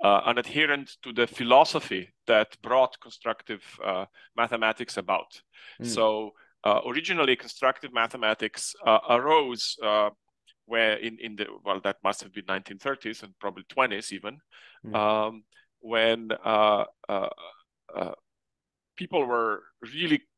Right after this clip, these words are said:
Speaker 1: seriously considering, uh, foundations of mathematics and already had some good technical knowledge about what was going on. And, uh, uh, at least originally, constructive mathematics was, uh, very tightly linked with Brouwer's ideas,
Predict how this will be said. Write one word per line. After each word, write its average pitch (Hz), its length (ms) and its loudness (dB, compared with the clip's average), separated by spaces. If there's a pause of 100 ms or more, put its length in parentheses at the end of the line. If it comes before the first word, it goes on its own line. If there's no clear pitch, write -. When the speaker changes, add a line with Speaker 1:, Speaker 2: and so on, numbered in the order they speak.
Speaker 1:
seriously 143 480 -4
considering, 110 680 -6 (360)
uh, 98 200 0
foundations 120 500 -2
of 104 120 -14
mathematics 107 680 -4
and 101 180 -6 (280)
already 113 320 -2
had 110 260 2
some 101 280 -8 (500)
good 151 220 -2
technical 127 420 0
knowledge 110 380 0
about 98 340 -6
what 104 220 -4
was 101 120 -14
going 110 260 -6
on. 113 220 0 (920)
And, 113 440 -2
uh, 110 300 2 (680)
uh, 101 160 -10 (140)
at 110 160 -4
least 156 200 -2
originally, 147 460 -2
constructive 123 540 -4
mathematics 117 680 -4
was, - 540 -12
uh, 101 240 2
very 123 440 2
tightly 123 380 2
linked 120 320 -2
with 101 160 -14
Brouwer's 135 420 4
ideas, 101 640 -4